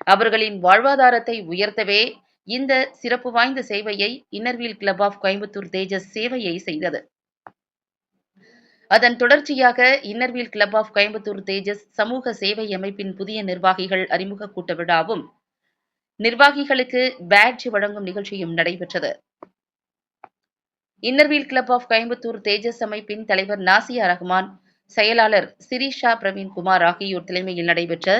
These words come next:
இந்த நிகழ்ச்சியில் சிறப்பு விருந்தினராக மாவட்ட தலைவர் அனிதா நஞ்சையா மற்றும் வரவிருக்கும் மாவட்ட தலைவர்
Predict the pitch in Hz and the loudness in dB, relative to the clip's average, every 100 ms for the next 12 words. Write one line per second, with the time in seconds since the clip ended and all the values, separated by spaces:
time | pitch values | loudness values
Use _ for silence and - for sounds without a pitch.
0 | 269 175 175 160 160 156 226 214 - _ | 0 -6 -6 -6 -6 -8 -4 -4 -4 _
1 | _ _ _ _ _ 269 277 285 247 254 | _ _ _ _ _ 2 2 2 -4 -6
2 | 233 220 208 202 226 262 302 180 190 240 | -2 4 4 4 2 0 -2 0 0 2
3 | 277 254 220 220 208 - 233 302 233 208 | -4 -4 -4 -4 -4 0 -2 0 0 0
4 | 185 185 175 180 208 233 _ _ _ - | 0 -4 0 6 6 4 _ _ _ -2
5 | 208 202 233 240 - _ 175 214 262 277 | 0 0 -10 -12 -16 _ 4 6 6 2
6 | 269 269 247 202 214 220 214 202 196 196 | -4 -6 -4 0 0 -2 -4 -2 0 0